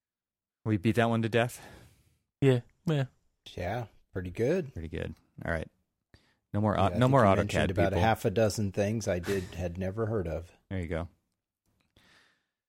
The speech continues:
Speaker 1: All right, so who wants to, uh, to take us into the next Ask Archispeak question? I think you
Speaker 2: Uh,
Speaker 1: guys should, you guys have stuff to talk about here
Speaker 2: All right.
Speaker 1: with, with
Speaker 3: Well, Cormac
Speaker 1: Katie's
Speaker 3: has some
Speaker 1: email.
Speaker 3: real-time experience with this one, so.
Speaker 2: All right, so we got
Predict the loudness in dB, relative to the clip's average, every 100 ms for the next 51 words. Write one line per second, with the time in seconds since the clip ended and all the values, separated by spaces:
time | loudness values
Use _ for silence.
0 | _ _ _ 6 8 6 4 4 4 4
1 | 4 4 2 0 2 4 6 4 0 -8
2 | -8 -4 -2 0 2 0 2 2 2 0
3 | -4 -12 -16 -12 -4 -2 -2 -4 -4 -4
4 | -4 -6 -8 -6 -6 -6 -6 -8 -8 -14
5 | _ _ _ _ -2 0 2 2 2 2
6 | -2 -6 -10 _ -20 -6 0 2 2 0
7 | -4 -10 -8 -8 -4 -6 -6 -6 -6 -4
8 | -6 -4 -8 -10 -2 0 0 0 -6 -10
9 | -8 -8 -6 -4 -4 -4 -2 -2 -2 -4
10 | -4 0 0 0 -2 -2 -4 -6 -4 -2
11 | -2 -6 -10 -12 -8 -8 -8 -12 -12 -10
12 | -2 2 4 2 -4 -2 -2 -2 -2 0
13 | 0 -2 -4 -2 0 0